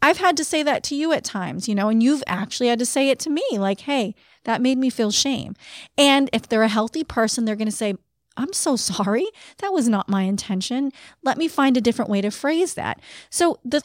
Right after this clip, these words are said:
three biggest things that anybody can do that they're dealing with shame is to document and try to track, to utilize self-compassion when you're feeling a specific way, and to use your voice and vocalize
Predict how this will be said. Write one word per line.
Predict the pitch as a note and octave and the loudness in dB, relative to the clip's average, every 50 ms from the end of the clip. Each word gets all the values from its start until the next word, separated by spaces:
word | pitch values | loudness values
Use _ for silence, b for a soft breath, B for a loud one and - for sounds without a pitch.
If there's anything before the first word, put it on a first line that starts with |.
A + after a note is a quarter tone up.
| - - | -4 -10
three | D4+ E4 F#4 F#4 | -6 -2 0 0
biggest | D4 A3 - - D#4 D#4+ D4+ E4+ D#4+ - - | 0 0 0 2 2 2 2 0 -2 -4 -4
things | - D4 C#4 C4 B3 A3+ | -2 0 2 2 2 0
that | A3+ - - | 0 -2 0
anybody | A3+ A3+ A#3+ A3+ A#3+ A#3+ | 0 2 2 4 2 0
can | A#3 - A#3+ A3 | 2 0 -2 0
do | G3 A3 | 0 2
that | G#3+ G#3+ - - | 0 0 -2 -2
they're | G3+ | -4
dealing | F#3 G#3 G3+ G3+ G3+ G3+ G3 | -2 0 0 0 0 0 -2
with | G3 - | -2 -4
shame | - - G3 G3 F#3+ F#3 | -2 -2 -2 -2 -2 -2
is | F3+ - | -4 -4
to | - G#3+ F3+ - | -6 -8 -4 0
document | G#3+ F#3+ G3 G#3 - - A#3 A#3 A#3 A#3 A#3+ A#3+ A#3 - | 2 2 2 0 0 0 0 2 2 2 2 0 0 0
and | - A3 A3 G#3 | 0 2 2 2
try | - - - F#3 F#3+ G3+ | 2 0 0 0 0 0
to | - - - G3+ | -2 -2 -4 -4
track, | - - F#3 F#3 F#3+ F#3+ - - - B B B B B B B | -4 -4 -2 -2 -4 -4 -6 -12 -20 B B B B B B B
to | - B3 | -4 -2
utilize | A3 G3+ A3+ A#3+ C4 C4 C4+ C4 C4+ C4 - | 0 4 4 6 6 6 6 6 4 2 2
self-compassion | - - G#3+ G#3+ G#3 - - A#3 G#3 - - F#3+ G3 G3 - - A3 G#3 G#3+ | 0 0 0 0 0 0 0 0 0 0 0 0 0 0 0 -2 0 0 0
when | G3 G3 F#3+ F#3+ | 0 0 0 0
you're | F#3+ F#3 | -2 -2
feeling | - - - - G#3+ G#3 G#3 G#3+ G#3+ G#3+ | -4 -6 -6 -2 0 2 2 2 0 0
a | |
specific | G#3+ - - G3+ - - G3+ - - F#3 - - | -2 -4 -4 -6 -4 -4 -6 -6 -8 -10 -8 -6
way, | F#3+ F#3 F#3 F#3+ - | -6 -4 -4 -4 -4
and | G#3+ G#3+ G3 | -4 -4 -4
to | - - G#3 | -2 -2 -4
use | F#3+ F3 F#3+ G#3 G#3+ G#3+ A3 G#3 - | -4 -2 0 0 0 2 0 0 -2
your | B3 A#3+ | -2 -4
voice | G#3 F#3+ F#3+ F#3+ G3 F#3+ - - | -4 -2 -2 0 0 0 -2 -2
and | F#3+ F#3+ | -4 -2
vocalize | F3 F#3 G#3 A3 - - G3 F#3 E3+ D#3 D3 A#2 E3+ - | 0 0 0 0 0 -2 -4 -4 -2 -4 -4 -4 -4 -6